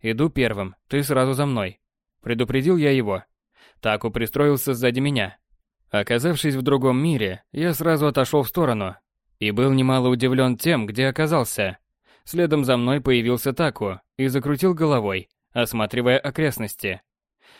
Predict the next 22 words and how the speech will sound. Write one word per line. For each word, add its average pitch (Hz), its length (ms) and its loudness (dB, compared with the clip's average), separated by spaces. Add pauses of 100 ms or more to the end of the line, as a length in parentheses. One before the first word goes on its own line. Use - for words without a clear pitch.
(120)
Место 156 340 0
было 156 240 2
знакомое, 131 680 0 (140)
мы 123 200 0
тут 131 160 -2
бывали 120 560 -2 (120)
и 123 80 -4
осматривали 135 640 0
территорию. 135 600 -2 (520)
Здесь 143 360 2
находилась 131 540 0
небольшая 123 500 0
база 110 300 0
инопланетян, 135 800 -2 (360)
которую 180 400 2
кто-то 147 360 0
атаковал. 117 580 -2 (500)
Тогда 120 340 0
стало 127 300 2
в - 40 -10
конце 131 360 0
неуютно, 135 680 0